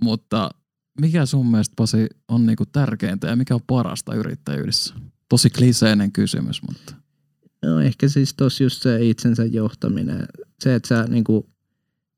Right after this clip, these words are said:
Speaker 2: en mä tiedä, onks mitään mu-, muuta työtä, jossa sä et niin hyvin niinku sen sun kädenjäljen näkyviin. No ehkä siivooja, mut
Speaker 1: Mm.
Speaker 2: niinku tälleen tietotyössä, et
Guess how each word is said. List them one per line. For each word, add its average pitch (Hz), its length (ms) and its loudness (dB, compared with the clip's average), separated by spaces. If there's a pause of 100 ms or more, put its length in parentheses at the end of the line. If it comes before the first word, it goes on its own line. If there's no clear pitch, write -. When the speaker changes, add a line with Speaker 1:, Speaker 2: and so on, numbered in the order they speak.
(100)
Speaker 2:
en 127 80 2
mä 143 80 2
tiedä, 123 200 2
onks 117 160 0
mitään 120 320 2
mu-, 104 200 2 (220)
muuta 110 340 2
työtä, 107 280 2
jossa 101 200 -4
sä 113 160 0
et 107 120 -2
niin 107 320 4
hyvin - 280 -4
niinku - 200 -4
sen 107 160 -2
sun 104 200 2
kädenjäljen 98 720 -2
näkyviin. - 600 0
No 113 80 2
ehkä 113 200 0
siivooja, 104 640 -2 (440)
mut - 100 2
Speaker 1:
Mm. 120 60 8
Speaker 2:
niinku 113 360 6
tälleen 104 340 -2
tietotyössä, 101 800 0 (160)
et - 180 -14